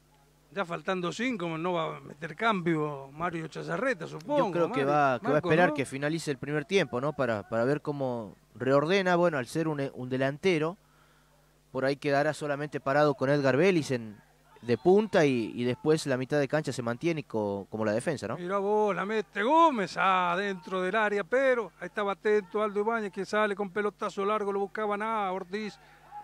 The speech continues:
Speaker 1: Era Luciano Castro, el que la sacó era Elizalde. Ya la metió Mancilla, la, otra vez para Castro y otra vez para Mancilla, bien. Le cometían falta a Elizalde.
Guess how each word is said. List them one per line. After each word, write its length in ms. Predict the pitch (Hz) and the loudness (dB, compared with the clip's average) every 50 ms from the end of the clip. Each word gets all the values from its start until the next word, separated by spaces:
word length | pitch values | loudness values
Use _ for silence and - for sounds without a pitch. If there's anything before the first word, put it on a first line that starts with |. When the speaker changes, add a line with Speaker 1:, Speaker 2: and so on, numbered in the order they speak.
| - - - - - - _ - - - - - - - - - _ _ _ _ _ _ _ _ _ _ _ _ _ _ _ _ _ _ _ _ _ _ _ | -18 -20 -20 -20 -20 -20 _ -20 -20 -20 -20 -20 -20 -20 -20 -20 _ _ _ _ _ _ _ _ _ _ _ _ _ _ _ _ _ _ _ _ _ _ _
Speaker 1:
Era 200 | - 190 185 190 | -6 -2 0 0
Luciano 400 | 185 190 185 - 220 214 208 196 | 0 0 0 2 2 2 2 0
Castro, 600 | - - 214 214 196 165 - - 196 185 185 156 - - - - | -2 -2 0 0 0 0 -2 -4 -4 -2 -4 -4 -8 -16 -18 -14
el 120 | - 190 - | -14 -10 -6
que 60 | 202 | -4
la 120 | 196 202 | -4 -2
sacó 260 | - 208 190 - 220 214 | -2 -2 -4 -2 -2 0
era 180 | 214 214 208 | 0 2 0
Elizalde. 800 | 208 202 208 180 - 226 220 220 220 208 202 190 196 185 170 165 - _ _ - - - - - | 0 -2 -4 -6 -4 0 0 2 2 0 0 -2 -4 -4 -6 -10 -18 _ _ -20 -20 -20 -18 -14
Ya 80 | 214 220 | -10 -8
la 100 | 214 214 | -6 -6
metió 280 | 208 202 - 220 220 | -6 -6 -4 -2 0
Mancilla, 520 | 214 220 220 190 - 233 226 220 196 214 208 | 0 0 0 -2 -4 -6 -8 -6 -4 -4 -4
la, 120 | 202 190 202 | -2 -2 -2
otra 380 | 226 226 220 _ - 220 226 | -2 -2 -2 _ -6 -4 -2
vez 100 | 240 233 | -2 -2
para 500 | - - 208 208 214 208 202 202 196 190 180 | -2 -4 -4 -2 0 2 2 2 2 0 0
Castro 380 | - 226 233 214 - _ - 190 | 0 0 0 0 -2 _ -8 -6
y 80 | 185 214 | -4 -2
otra 280 | 233 226 _ - 202 | -4 -4 _ -6 -4
vez 140 | 214 233 220 | -2 -2 -2
para 180 | - 208 202 208 | -4 -4 -6 -4
Mancilla, 600 | 202 214 202 180 - 220 233 233 220 196 202 196 | -4 -6 -6 -8 -8 -8 -6 -6 -6 -4 -4 -2
bien. 440 | 196 208 226 247 240 226 208 202 - _ _ _ _ _ _ _ _ _ _ _ _ | 0 0 2 2 2 2 0 -2 -8 _ _ _ _ _ _ _ _ _ _ _ _
Le 100 | - 175 | -14 -10
cometían 380 | 165 180 190 185 190 208 208 190 | -6 -6 -4 -4 -2 -2 -2 -2
falta 460 | - 214 220 226 226 226 208 175 208 | -2 0 2 2 2 2 0 -2 -4
a 40 | 208 | -4
Elizalde. 600 | 208 208 - - 240 240 240 226 220 208 202 208 | -4 -4 -4 -2 0 0 0 -2 -2 -6 -10 -12